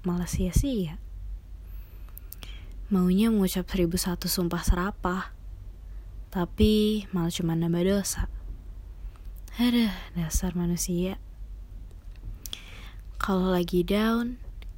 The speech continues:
yang buat tempat cerita biasanya cuman buku atau lagu. Mau cerita ke teman pasti jawabannya cuma, "Ya udahlah, gak usah dipikirin."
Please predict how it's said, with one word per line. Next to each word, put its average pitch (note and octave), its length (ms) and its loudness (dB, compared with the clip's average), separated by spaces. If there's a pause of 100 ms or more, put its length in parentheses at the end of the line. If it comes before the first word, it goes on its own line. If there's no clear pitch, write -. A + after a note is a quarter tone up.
yang F3 180 6
buat F3 140 4
tempat F3+ 320 -2
cerita G3 560 0 (240)
biasanya F#3+ 480 2
cuman F3 320 2
buku B3 480 0 (720)
atau F3+ 180 0
lagu. G3+ 380 0 (1400)
Mau F#3+ 160 8
cerita F#3+ 240 2
ke G3 160 0
teman G#3 320 4
pasti C4+ 320 0
jawabannya A3 400 4
cuma, F#3 400 2 (800)
"Ya F3 160 4
udahlah, G3 480 4
gak F3+ 80 2
usah D#3+ 160 0
dipikirin." F#3 640 2